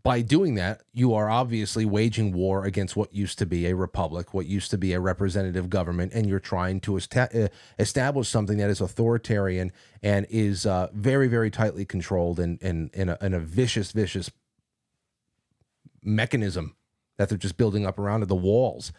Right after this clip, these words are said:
that they're building up around us. And while they're doing this, they are creating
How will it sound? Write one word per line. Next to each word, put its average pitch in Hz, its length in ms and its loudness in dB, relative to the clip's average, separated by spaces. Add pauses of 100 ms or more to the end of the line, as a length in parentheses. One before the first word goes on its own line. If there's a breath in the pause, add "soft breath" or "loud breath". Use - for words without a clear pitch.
(340 soft breath)
that - 100 -4
they're 110 80 2
building 95 260 0
up 87 80 -4
around 123 340 2
us. - 220 -8 (640)
And 131 220 2
while 139 260 2
they're 131 160 0
doing 139 400 2
this, 73 360 -6 (720)
they 135 240 4
are 113 520 2
creating 147 800 2